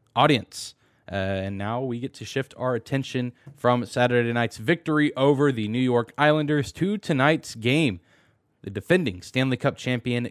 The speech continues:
Colorado Avalanche come to town for a game against the Dallas Stars. And the Avalanche coming in with a little bit of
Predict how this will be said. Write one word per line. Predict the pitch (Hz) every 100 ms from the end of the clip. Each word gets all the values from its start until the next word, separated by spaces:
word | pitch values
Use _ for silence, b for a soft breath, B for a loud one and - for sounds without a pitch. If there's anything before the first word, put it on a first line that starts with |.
| -
Colorado | 123 123 120 117
Avalanche | 107 117 113 120 113
come | - 135
to | 120
town | - 123 123
for | 110 123 127
a |
game | 101 113 120
against | 107 120 -
the | 107
Dallas | 113 110 98
Stars. | - 156 165 165 - - b b -
And | 113
the |
Avalanche | 160 185 202 -
coming | 160 165
in | 165 180
with | 135
a |
little | 131 151
bit | 151 -
of | 135 151 139